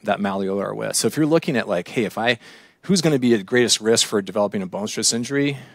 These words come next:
we should be looking at, like, bone structure. And of course, the easiest way to do that is with, like, a, like, a dexa, if you will. Um, or if you're getting really exact, you can do, like, uh, you can do P Q C T, which is gonna give you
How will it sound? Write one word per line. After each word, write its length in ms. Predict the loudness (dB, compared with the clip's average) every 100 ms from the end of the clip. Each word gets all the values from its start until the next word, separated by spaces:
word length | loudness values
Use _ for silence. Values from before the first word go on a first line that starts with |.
| _
we 100 | -6
should 180 | -4 -4
be 80 | -4
looking 280 | -4 -4
at, 160 | -8 -6
like, 280 | -6 -6 -10 -20 -20
bone 280 | -6 -2 0
structure. 500 | 2 0 0 2 2
And 120 | 0
of 60 | -4
course, 180 | -4 -4
the 60 |
easiest 240 | -4 -6 -6
way 60 |
to 60 | -8
do 160 | -8 -6
that 140 | -6
is 180 | -6 -8
with, 200 | -12 -14 _ -20 -20 _
like, 140 | -6
a, 220 | -6 -6 -10 -16
like, 100 | -18
a 60 |
dexa, 600 | -6 -4 -2 0 -2 -4
if 140 | -12 -8
you 80 |
will. 460 | -2 0 2 0 -2 -6
Um, 420 | -4 -6 -8 -14 _ _
or 480 | 4 4 4 0 -8
if 100 | -16
you're 60 | -6
getting 260 | -4 -4
really 400 | -2 0 2 0
exact, 440 | -4 -4 -4 -4 -6
you 60 | -12
can 80 |
do, 140 | -12 -10
like, 260 | -12 -14 _ -20 -20 _ _
uh, 600 | -8 -6 -4 -6 -6 -8 -10
you 100 | -10
can 140 | -8
do 100 | -8
P 180 | -8 -10
Q 180 | -6 -4
C 200 | -4 -6
T, 360 | -6 -6 -6 -10
which 140 | -10
is 100 | -10
gonna 220 | -8 -12
give 200 | -8 -8
you 180 | -8 -12